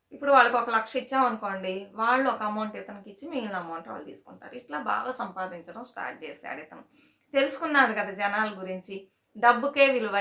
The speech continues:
ఇక్కడ, మనిషికి విలువ లేదు. నువ్వు ఎంత మంచోడుగా ఉన్నా కూడా, నువ్వు పేదవాడుగా ఉంటే నువ్వు ఈ సొసైటీలో పనికి రావు,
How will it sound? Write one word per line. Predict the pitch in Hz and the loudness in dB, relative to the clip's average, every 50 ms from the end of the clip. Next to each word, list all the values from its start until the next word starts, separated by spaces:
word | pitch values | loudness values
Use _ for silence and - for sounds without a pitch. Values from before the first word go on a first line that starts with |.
| 196 | 0
ఇక్కడ, | 190 - 185 185 196 202 196 170 170 | 0 -2 0 2 2 4 2 2 0
మనిషికి | 180 196 214 226 - - 233 254 | 0 -2 -2 -4 -6 -8 -10 -10
విలువ | 208 196 190 196 190 196 | -6 -4 -4 -2 -2 -2
లేదు. | 190 180 170 170 170 175 202 208 190 - - - _ _ _ _ - | 0 0 0 0 -2 -4 -6 -6 -6 -8 -8 -10 _ _ _ _ -2
నువ్వు | 220 240 262 277 | 4 4 6 8
ఎంత | 277 262 247 254 262 - 311 | 8 8 8 6 2 2 4
మంచోడుగా | 285 254 240 247 240 285 269 262 254 254 247 247 240 | 4 4 2 2 4 4 6 6 8 6 6 6 6
ఉన్నా | 226 208 196 190 185 | 4 2 0 -2 -2
కూడా, | 180 202 220 262 | -2 0 0 0
నువ్వు | 262 240 220 - 214 | 0 0 -2 -2 0
పేదవాడుగా | 196 202 214 214 226 226 214 208 190 185 185 | 0 2 2 2 2 2 2 2 2 0 -2
ఉంటే | 180 180 180 247 | -4 -4 -6 -6
నువ్వు | 254 240 220 196 | -4 -4 -6 -6
ఈ | 190 190 185 | -8 -8 -8
సొసైటీలో | - - 175 175 - 196 196 190 185 180 170 170 190 233 | -6 -6 -6 -4 -4 -4 -4 -4 -4 -6 -8 -6 -6 -6
పనికి | 277 - 220 170 180 185 185 - 190 | -4 -2 -2 -2 -4 -4 -8 -6 -2
రావు, | 185 170 160 156 156 160 190 202 | 0 0 0 0 0 -2 -4 -4